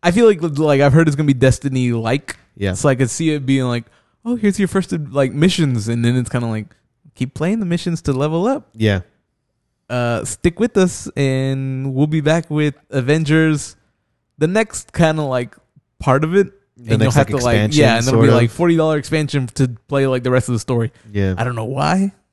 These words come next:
Speaker 1: Like, it feels like it might be
Speaker 2: I
Speaker 1: like
Speaker 2: have
Speaker 1: that.
Speaker 2: a feeling like that too. I,
Speaker 1: Yeah.
Speaker 2: I, I have s-, like, there, it's not, it looked almost, like, too good to be true, and
Speaker 1: Too
Speaker 2: then
Speaker 1: good to be
Speaker 2: it,
Speaker 1: true, yeah.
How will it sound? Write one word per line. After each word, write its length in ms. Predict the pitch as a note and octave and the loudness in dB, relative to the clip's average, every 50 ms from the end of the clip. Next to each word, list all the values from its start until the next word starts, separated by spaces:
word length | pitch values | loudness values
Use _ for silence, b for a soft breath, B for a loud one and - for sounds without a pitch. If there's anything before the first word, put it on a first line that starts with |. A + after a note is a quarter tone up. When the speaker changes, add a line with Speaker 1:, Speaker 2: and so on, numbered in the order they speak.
| _ _ - | _ _ -6
Speaker 1:
Like, 200 | C#3 C#3 C#3+ C#3 | -4 -2 -2 -2
it 80 | C3 - | -2 0
feels 200 | E3+ F3 E3 D#3 | 0 2 2 2
like 80 | E3 D#3 | 0 0
it 60 | D#3+ | -2
might 100 | D#3+ D#3+ | -2 -2
be 100 | D#3 F3 | 0 2
Speaker 2:
I 40 | - | 4
Speaker 1:
like 80 | A#2+ | 4
Speaker 2:
have 80 | C#3 D#3+ | 4 4
Speaker 1:
that. 60 | E3+ | 4
Speaker 2:
a 80 | C3 - | 2 2
feeling 340 | - D3 D#3+ F3 F#3 F3 D#3 | 2 4 4 4 4 2 0
like 200 | C#3 B2+ A#2 - | 0 -2 0 0
that 180 | A#2+ A#2+ G#2+ - | 0 0 -2 -2
too. 360 | - B2+ C3 D3 D#3+ D3 A2 | -2 0 2 2 2 2 2
I, 120 | G2 G2 G2 | 2 0 0
Speaker 1:
Yeah. 240 | A#2+ B2+ G#2 G#2+ A2 - | 0 0 0 0 2 2
Speaker 2:
I, 80 | A2 | 2
I 20 | A#2 | 2
have 120 | C3 C#3 | 0 0
s-, 140 | C3+ - - | -2 -4 -6
like, 240 | A2 A2 B2+ A#2+ A2 | -2 0 0 0 2
there, 220 | C#3 C#3 - B1 C#2+ | 0 0 0 0 -2
it's 200 | B2 A#2+ - C#3+ | -4 -4 -2 -2
not, 320 | D3 D#3 D#3+ D#3+ D3+ - - | -2 0 0 0 0 -2 -4
it 180 | - F#2+ C#3 C#3 | -4 -2 0 2
looked 480 | D#3+ F3 F3 - - - - - - - | 2 2 2 0 -4 -10 -14 -12 -10 -6
almost, 460 | - C3+ C#3+ C#3+ C#3+ C#3 C3 A#2 - | -2 -2 0 2 2 2 2 2 2
like, 200 | A#2+ A#2 G#2 - | 0 0 -2 -2
too 160 | - - C3 B2 | -2 -2 -2 0
good 240 | A2+ A#2+ B2 C3 B2+ | 2 4 4 4 2
to 40 | B2+ | 2
be 100 | A#2 A2+ | 0 -2
true, 380 | G#2+ - - - A#2+ B2+ C3 C3+ | -2 -2 0 2 4 4 4 4
and 100 | A2 G#2+ | 4 2
Speaker 1:
Too 60 | G#2 | 2
Speaker 2:
then 100 | G#2+ A2 | 2 2
Speaker 1:
good 40 | G#2+ | 0
to 40 | F2 | 0
be 60 | F#2+ | 0
Speaker 2:
it, 120 | G#2+ G#2 - | -2 -2 -2
Speaker 1:
true, 140 | C#3 B2 G#2 | -4 -6 -6
yeah. 200 | D#2 C2 - | -6 -8 -10